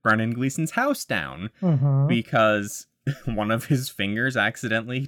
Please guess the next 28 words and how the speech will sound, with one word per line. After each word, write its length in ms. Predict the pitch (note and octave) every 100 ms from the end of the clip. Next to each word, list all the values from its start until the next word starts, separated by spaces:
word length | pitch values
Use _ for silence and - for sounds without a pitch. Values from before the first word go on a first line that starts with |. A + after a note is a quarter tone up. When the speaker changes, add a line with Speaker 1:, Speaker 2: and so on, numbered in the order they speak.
| -
Speaker 1:
choked 580 | - - G#2+ - - - _ _ -
Colin 380 | - G#2+ B2+ C3+
Farrell's 360 | B2+ D#3+ D3+
donkey. 680 | C#3 G3 B3+ - E2 F#2+ - -
Speaker 2:
Mm-hmm. 580 | D#3+ C3+ C#3+ C#3 C#3 D3
Speaker 1:
Um, 500 | B2+ B2 B2 C3 - _ _ _ _ _ _ _ _ _ -
and 380 | G3 F#3+ F3+ - _
yeah, 320 | A3+ C4 A2+ C#3
that's, 300 | D3 E3+ - -
I 80 |
mean, 240 | D#3+ D#3+ -
basically 680 | D#3+ G3+ - G#3+ E3+ C3 - -
the 240 | C#3 C3
plot 380 | - B2+ A#2+ A#2
is 320 | G2 F#2+ - - _ _ _ _ _ _
guy 220 | A#2 B2
doesn't 260 | C3+ C3 B2+
wanna 180 | A#2+ A2+
be 100 | A#2
friends 580 | - G2 F#2 G2+ - - G#2
with 140 | G#2
other 280 | G#2 F2+ F2
guy. 520 | E2+ C#2+ C#2+ F2 F#2+ _ _ _ _ _ _
Other 260 | A2+ A2+ A2+
guy 260 | A#2+ A2+ A2
tries 500 | - G2+ F#2+ F#2+ -
to 500 | - G2+ F2+ F2+ F2+ -
reconcile. 1000 | A2 G#2+ F#2 F#2+ E2+ D#2 D#2+ E2 F#2+